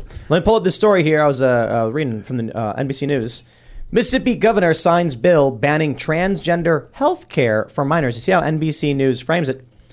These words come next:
Let's try it another way. Let's, uh, I'll, I'll give you a different headline. Mississippi governor signs bill banning child genital mutilation.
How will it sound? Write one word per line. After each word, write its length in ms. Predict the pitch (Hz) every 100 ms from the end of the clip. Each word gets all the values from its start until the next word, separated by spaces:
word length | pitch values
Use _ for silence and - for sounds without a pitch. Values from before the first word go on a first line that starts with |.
| -
Let's 160 | - -
try 100 | 247
it 60 |
another 180 | 226 220
way. 180 | 147 95 - - - -
Let's, 180 | 170 180
uh, 200 | 170 123
I'll, 120 | 147
I'll 80 | 165
give 180 | 156 170
you 80 | 180
a 60 |
different 240 | 175 170 143
headline. 340 | 117 101 101 _ - - -
Mississippi 420 | 165 220 247 226
governor 280 | 208 190 185
signs 340 | 185 175 165
bill 280 | 127 151 151
banning 600 | 123 143 147 143 139 139 -
child 600 | - 160 175 185 147 113
genital 380 | 147 156 160 156
mutilation. 640 | 139 151 147 175 -